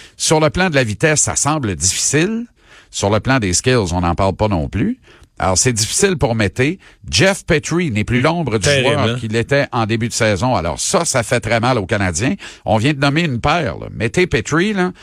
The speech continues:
Speaker 1: c'est une paire au complet, ça. Et puis là, la troisième paire, ben, c'est, il y a Cal Fleury qui a de l'allure, cette troisième paire-là.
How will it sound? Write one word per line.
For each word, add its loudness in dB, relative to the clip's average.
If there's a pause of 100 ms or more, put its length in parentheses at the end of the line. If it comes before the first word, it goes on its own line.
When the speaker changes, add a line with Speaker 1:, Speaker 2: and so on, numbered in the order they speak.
(160)
Speaker 1:
c'est -4
une 0
paire 2
au 0
complet, 2
ça. -6 (420)
Et -16
puis -8
là, 2
la -4
troisième 0
paire, 0
ben, 2
c'est, 0
il -2
y 2
a 2
Cal 2
Fleury 0
qui 2
a 4
de -4
l'allure, 0
cette -8
troisième -2
paire-là. 0